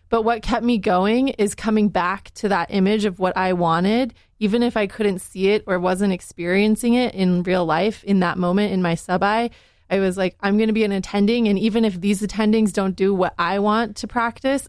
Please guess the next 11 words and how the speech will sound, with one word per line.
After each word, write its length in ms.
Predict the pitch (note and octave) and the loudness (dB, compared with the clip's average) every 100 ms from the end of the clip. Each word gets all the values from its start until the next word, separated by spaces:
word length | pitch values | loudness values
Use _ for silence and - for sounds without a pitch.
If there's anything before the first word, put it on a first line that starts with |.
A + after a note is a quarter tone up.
| _ | _
I'm 220 | G#3+ G3+ F#3+ | -2 0 0
gonna 220 | F3+ F3 | 0 -2
practice 480 | - D#3+ - - - | -4 -6 -8 -16 -4
that 200 | C#3+ - | -4 -4
way." 220 | - - - _ - | -8 -10 -16 _ -4
And 100 | A3+ | 0
I 100 | A3+ | 0
think 200 | B3+ A#3 - | 0 -2 -2
all 280 | - A3+ A#3+ | 0 2 4
of 140 | A#3+ G#3 | 2 2
you 260 | F#3+ F#3 | 0 0